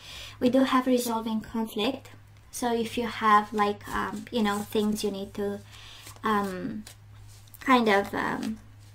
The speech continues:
split with this person, share with this person,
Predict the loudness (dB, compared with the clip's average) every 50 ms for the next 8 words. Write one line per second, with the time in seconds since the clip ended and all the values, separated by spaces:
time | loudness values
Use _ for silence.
0 | -20 -20 -20 -20 -20 -20 -20 -20 -20 -20 -14 -8 -8 -4 0 2 2 2 2 0
1 | 0 -2 -4 -2 -2 -4 -6 -6 -6 -4 -4 -4 -6 -6 -6 -6 -4 -4 -2 0
2 | 0 2 2 2 2 0 -2 -4 -4 -6 -8 -10 -10 -10 -10 -8 -8 -8 -8 -8
3 | -8 -8 -8 -10